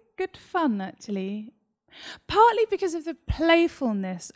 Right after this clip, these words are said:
of it. And I, I like playing, and I think about my readers constantly, um, how to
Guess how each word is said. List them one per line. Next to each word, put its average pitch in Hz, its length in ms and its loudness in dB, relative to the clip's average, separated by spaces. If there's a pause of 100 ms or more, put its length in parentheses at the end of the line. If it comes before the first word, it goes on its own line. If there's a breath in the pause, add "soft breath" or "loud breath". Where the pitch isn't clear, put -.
of 170 120 -6
it. - 400 -12
And 233 120 0
I, 262 240 4
I 262 80 2
like 302 320 4
playing, 247 480 0
and 220 120 -4
I 220 140 -2
think 359 320 -6
about 320 240 -2
my 262 100 0
readers 247 360 -2
constantly, 196 840 -6 (460 soft breath)
um, 202 440 0
how 220 240 0
to 208 320 -2